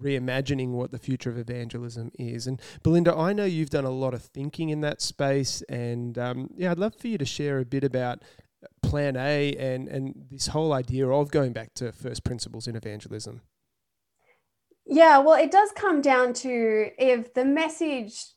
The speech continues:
Speaker 2: can't be changed and the motivation always needs to be love, but what can be changed is the method,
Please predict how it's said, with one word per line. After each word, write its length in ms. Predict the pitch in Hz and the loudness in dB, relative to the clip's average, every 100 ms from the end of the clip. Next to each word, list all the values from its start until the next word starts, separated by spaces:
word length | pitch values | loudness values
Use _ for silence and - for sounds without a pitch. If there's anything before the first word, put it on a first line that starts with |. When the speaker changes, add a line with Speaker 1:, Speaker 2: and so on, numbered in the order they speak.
| - | -8
Speaker 2:
can't 380 | 226 202 123 | -4 -4 -4
be 80 | - | -10
changed 480 | 208 185 151 196 233 | -8 -8 -8 -8 -2
and 120 | 233 | -2
the 60 | 214 | 2
motivation 640 | 226 262 240 220 226 214 | 4 4 4 0 -2 -4
always 380 | 202 196 190 - | -4 -4 -6 -6
needs 220 | 196 196 | -8 -8
to 80 | - | -10
be 100 | 180 | -8
love, 360 | 185 180 170 175 | -2 0 -2 -2
but 120 | 233 | 2
what 220 | 247 - | 2 0
can 320 | - 262 269 | -6 -2 -2
be 100 | 240 | -2
changed 540 | 190 - 180 113 185 - | -8 -8 -10 -10 -10 -8
is 260 | 202 190 | -8 -8
the 120 | - 170 | -8 -4
method, 560 | 202 226 160 113 - | -4 -4 -8 -8 -12